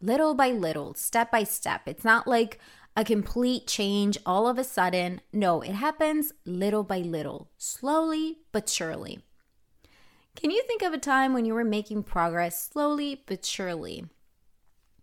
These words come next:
I think it might have been when I was trying to learn to play the guitar, I think the third time. So I tried, <laughs> I've tried a bunch of times, I think, like, four times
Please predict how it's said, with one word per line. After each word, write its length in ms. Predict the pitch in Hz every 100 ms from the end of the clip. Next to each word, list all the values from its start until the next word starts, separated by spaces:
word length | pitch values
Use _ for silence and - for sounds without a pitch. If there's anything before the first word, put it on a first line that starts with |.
| _ -
I 220 | 214 269 349
think 440 | - 233 208 208
it 120 | 180
might 200 | 175 208
have 140 | 294 220
been 500 | 196 185 180 180 - -
when 260 | 180 185
I 100 | 180
was 140 | 185 214
trying 240 | 226 220
to 100 | 247
learn 380 | 262 202 185 185
to 100 | -
play 260 | - 214 220
the 100 | 202
guitar, 960 | - 160 - - 262 240 190 170 170 - - - -
I 80 | 208
think 160 | 269 359
the 100 | 370
third 360 | - 226 208
time. 560 | - 185 - - 175 180 _ -
So 220 | - 196 -
I 120 | 226
tried, 320 | 226 294 320 339 202 - - -
<laughs> 440 | - 494 466 339
I've 80 | 262
tried 180 | - 311
a 60 |
bunch 320 | 294 226 208 202
of 80 |
times, 420 | - 160 147 151 185
I 60 |
think, 240 | - 202 202
like, 320 | 190 - -
four 360 | - 170 160
times 640 | 165 156 151 151 180 202